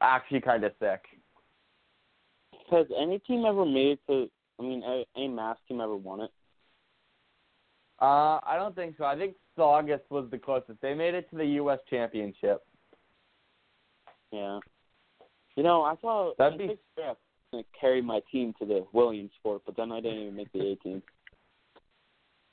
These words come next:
Speaker 1: I made,
Speaker 2: Yeah,
Speaker 1: I made
Speaker 2: I
Speaker 1: the A team, but I didn't play. <laughs> I played, like, I played, like, the requirements that you had to play, but, like, I wasn't, like,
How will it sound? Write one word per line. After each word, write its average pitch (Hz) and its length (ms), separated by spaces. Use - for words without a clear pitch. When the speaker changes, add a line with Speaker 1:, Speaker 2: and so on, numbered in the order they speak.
Speaker 1:
I 196 180
made, 170 260
Speaker 2:
Yeah, 113 120
Speaker 1:
I 190 100
made 196 260
Speaker 2:
I 165 40
Speaker 1:
the 190 140
A 190 120
team, 185 300
but 165 80
I 151 100
didn't 147 220
play. 110 360
<laughs> - 680
I 147 100
played, 196 280
like, 180 220
I 160 140
played, 180 220
like, 175 160
the 175 80
requirements 147 880
that 123 140
you 123 60
had 120 120
to 113 80
play, 117 260
but, 117 140
like, 113 200
I 127 60
wasn't, 135 400
like, 123 220